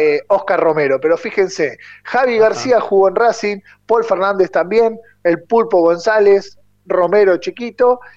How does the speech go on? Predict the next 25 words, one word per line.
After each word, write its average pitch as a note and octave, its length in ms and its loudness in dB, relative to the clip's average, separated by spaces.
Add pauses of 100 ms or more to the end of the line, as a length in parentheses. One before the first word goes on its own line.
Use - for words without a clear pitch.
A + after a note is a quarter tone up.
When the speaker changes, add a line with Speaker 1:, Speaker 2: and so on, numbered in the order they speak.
Speaker 1:
y, A3 380 -6
eh, D#3 400 2
Romero F3+ 340 2
el F3 100 2
paraguayo, D3+ 640 0
Oscar E3 440 -2 (340)
Romero, G3 600 2
que E3 100 -4
jugó F#3 400 2
también F3+ 340 -2
en F3+ 140 -2
Racing. G#3+ 540 -2
Ellos F#3 240 -2
tienen F#3 320 -4
cinco B3 480 -4
con F#3+ 160 -2
pasado G3 440 0
en G3 80 -4
Racing A3 420 -2 (280)
y E3+ 100 -10
nosotros E3 380 -6
tenemos E3 520 -4
dos F#3+ 260 2
con D#3+ 180 -4
pasado D#3 580 0